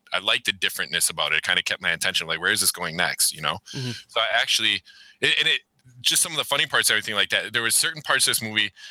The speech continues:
Speaker 1: that could be made into, like, Matt, like, you and I are buddies who hang out outside of, you know, any of this kinda stuff, right?
Speaker 2: Mm-hmm.
Speaker 1: There's certain things about it that I could see becoming those little jokes we have between us that are Krampus jokes.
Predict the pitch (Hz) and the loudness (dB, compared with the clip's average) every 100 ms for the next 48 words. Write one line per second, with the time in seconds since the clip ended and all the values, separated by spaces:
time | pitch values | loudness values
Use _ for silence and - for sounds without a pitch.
0 | - - 104 104 104 101 104 104 98 104 | -6 -2 -2 0 0 2 2 2 0 2
1 | 101 107 107 85 92 - 107 101 90 80 | 0 2 0 2 0 0 -4 0 0 2
2 | 90 87 95 92 87 85 82 80 82 85 | 0 0 -2 0 -2 -2 -4 0 2 2
3 | 82 73 - 92 82 85 87 85 - 82 | 0 -4 -8 -6 -2 0 0 0 0 2
4 | 78 80 - 85 107 - 151 269 123 113 | 0 0 0 -2 -2 -4 -6 -2 2 2
5 | 147 143 143 120 101 117 107 98 98 - | 2 -2 0 2 2 2 2 0 2 0
6 | 98 98 - 101 92 90 98 90 - 90 | 0 -2 0 -2 -2 -2 0 0 -2 0
7 | - 92 92 78 - - 85 80 80 - | -2 -2 -2 -2 -4 -4 0 2 2 0
8 | - _ - - 90 - 90 76 - 71 | -2 _ -6 -2 0 2 0 2 0 0
9 | - - | -2 -4